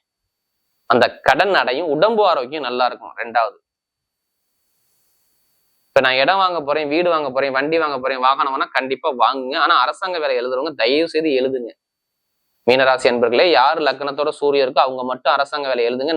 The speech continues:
நல்ல ரிசல்ட், சூப்பரான ரிசல்ட் இருக்கு. அரசியலும் அரசாங்கமும் நல்ல டைம் இருக்குங்க, விட்டுறாதீங்க. மீனராசியை பொறுத்தவரை இப்ப நான் இடம் வாங்க போறேன், வீடு வாங்க போறேன்னா கண்டிப்பா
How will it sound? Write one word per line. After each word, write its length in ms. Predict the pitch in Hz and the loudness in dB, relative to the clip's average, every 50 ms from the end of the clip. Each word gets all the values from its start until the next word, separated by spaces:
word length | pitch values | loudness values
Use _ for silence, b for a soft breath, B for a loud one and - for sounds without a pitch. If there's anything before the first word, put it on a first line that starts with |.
| 139 | 0
நல்ல 320 | 117 123 135 156 165 165 156 | 0 -2 -2 0 0 0 0
ரிசல்ட், 320 | 139 131 - 131 127 135 165 165 - - | -2 -4 -4 -6 -6 -4 -6 -8 -6 -4
சூப்பரான 560 | - 190 196 - _ _ - 160 156 160 165 147 | -2 -2 -2 -4 _ _ 0 2 2 2 0 -2
ரிசல்ட் 220 | 131 - 131 123 | 0 0 0 0
இருக்கு. 200 | 120 113 113 107 | 2 2 2 2
அரசியலும் 400 | 110 127 139 - 147 143 143 151 139 | 2 0 -2 0 0 0 2 2 0
அரசாங்கமும் 640 | 131 135 131 - 135 131 131 131 139 151 170 202 226 - _ _ _ _ _ _ _ _ _ _ _ - | 0 -2 -2 -2 -2 -2 -2 -4 -2 -2 -2 -2 -4 -8 _ _ _ _ _ _ _ _ _ _ _ -2
நல்ல 220 | 120 135 143 156 151 147 - | 0 4 4 4 2 2 2
டைம் 200 | 139 139 143 147 143 | 0 0 0 0 -2
இருக்குங்க, 320 | 131 127 123 131 139 139 156 185 175 | -4 -4 -6 -6 -4 -2 0 0 0
விட்டுறாதீங்க. 540 | 147 139 - - 143 131 127 127 110 107 92 - - _ _ _ _ _ _ _ _ _ _ _ _ _ _ _ _ _ _ _ _ _ _ _ | -2 -4 0 0 0 0 0 -2 -6 -8 -12 -14 -16 _ _ _ _ _ _ _ _ _ _ _ _ _ _ _ _ _ _ _ _ _ _ _
மீனராசியை 500 | 123 127 135 131 127 120 117 - - 117 104 - | 2 2 4 4 4 2 2 2 2 0 2 2
பொறுத்தவரை 420 | 107 107 - - 113 107 104 87 - - _ _ _ _ _ _ _ _ _ _ _ _ _ _ _ _ _ _ _ | 0 0 2 2 2 2 2 -2 -6 -8 _ _ _ _ _ _ _ _ _ _ _ _ _ _ _ _ _ _ _
இப்ப 140 | _ - 131 | _ 0 2
நான் 120 | 127 123 120 123 | 2 4 4 4
இடம் 160 | 139 160 165 | 4 2 2
வாங்க 140 | 165 156 147 135 131 | 0 -2 -2 0 2
போறேன், 240 | 135 143 143 135 135 | 2 2 2 2 2
வீடு 140 | 143 156 165 147 | 4 4 2 2
வாங்க 120 | 143 135 | 0 2
போறேன்னா 240 | 127 151 175 165 151 | 2 2 2 4 2
கண்டிப்பா 320 | 139 139 143 143 143 180 | 0 0 0 0 0 0